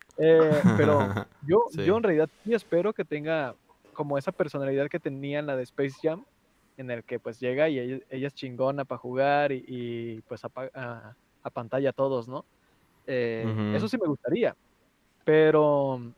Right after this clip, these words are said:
Speaker 1: pero tampoco no me gu-, disgustaría si lo cambian o algo por el estilo. En la, en la caricatura nueva, o no sé si tan nueva, ya no sé, que salieron de, de estos personajes y estaba ella, eh, ella salía como una, como una loca, ¿no?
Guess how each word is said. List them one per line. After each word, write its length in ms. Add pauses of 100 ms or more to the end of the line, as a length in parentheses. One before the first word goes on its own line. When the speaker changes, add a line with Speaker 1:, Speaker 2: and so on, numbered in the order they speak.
(320)
Speaker 1:
pero 140
tampoco 340
no 80
me 120
gu-, 160
disgustaría 840
si 260
lo 160
cambian 480
o 40
algo 140
por 140
el 60
estilo. 340
En 80
la, 100 (140)
en 220
la 120
caricatura 480
nueva, 440
o 40
no 120
sé 100
si 120
tan 180
nueva, 280
ya 100
no 100
sé, 220 (440)
que 80
salieron 500
de, 320
de 360
estos 220
personajes 580
y 40
estaba 360
ella, 280 (640)
eh, 160
ella 140
salía 280
como 200
una, 580 (140)
como 200
una 120
loca, 380
¿no? 240